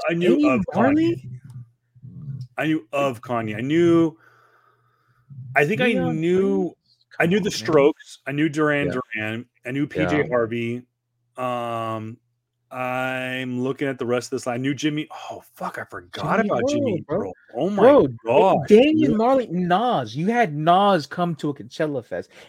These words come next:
Speaker 2: and he wasn't headlining? What the
Speaker 1: Fuck,
Speaker 2: frick?
Speaker 1: I forgot. Wow.
Speaker 2: Bro.
Speaker 1: Jimmy, where I saw them in concert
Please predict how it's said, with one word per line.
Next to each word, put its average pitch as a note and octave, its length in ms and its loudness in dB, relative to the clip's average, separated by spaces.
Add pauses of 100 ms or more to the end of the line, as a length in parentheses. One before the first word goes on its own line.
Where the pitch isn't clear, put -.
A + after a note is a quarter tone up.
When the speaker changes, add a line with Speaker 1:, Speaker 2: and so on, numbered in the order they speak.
Speaker 2:
and D3 100 0
he F#3+ 100 6
wasn't D#3+ 380 4
headlining? F#3+ 520 -4 (1700)
What A3+ 340 -6
the - 160 -8
Speaker 1:
Fuck, D3+ 460 -2
Speaker 2:
frick? D#3+ 180 -8
Speaker 1:
I C3 180 -2
forgot. A#2+ 1080 -2 (600)
Wow. A2 960 -2 (400)
Speaker 2:
Bro. F#3 320 0
Speaker 1:
Jimmy, E3+ 460 -2
where D3 160 -4
I C#3+ 140 4
saw D#3+ 380 2
them F3+ 180 -4
in E3+ 100 -6
concert C3 640 -6